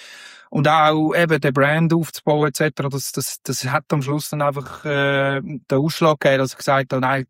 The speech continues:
ich muss jetzt das machen." Bin aber noch sehr eng mit ihnen in Kontakt, bin jetzt auch gerade in Cannes gewesen bei ihnen, oder?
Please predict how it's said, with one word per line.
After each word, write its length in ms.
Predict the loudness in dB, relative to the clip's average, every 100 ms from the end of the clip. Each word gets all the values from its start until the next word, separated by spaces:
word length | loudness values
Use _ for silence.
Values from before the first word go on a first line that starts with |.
| -10
ich 160 | -10 -6
muss 180 | -6
jetzt 160 | -6 -8
das 140 | -4
machen." 340 | 2 2 2 -4 -4 -20 -20 -10 2
Bin 140 | 2
aber 160 | 4 2
noch 120 | 2
sehr 480 | 4 4 4 2 -2 -4
eng 400 | -2 0 2 2
mit 140 | 4
ihnen 120 | 2 2
in 80 |
Kontakt, 540 | 0 -4 0 0 0 -4
bin 80 | -2
jetzt 140 | 0
auch 40 |
gerade 220 | 0 0 0
in 240 | -4 -2
Cannes 300 | 0 0 -2
gewesen 240 | -4 -4
bei 80 | -2
ihnen, 320 | -2 -2 -2
oder? 260 | -2 0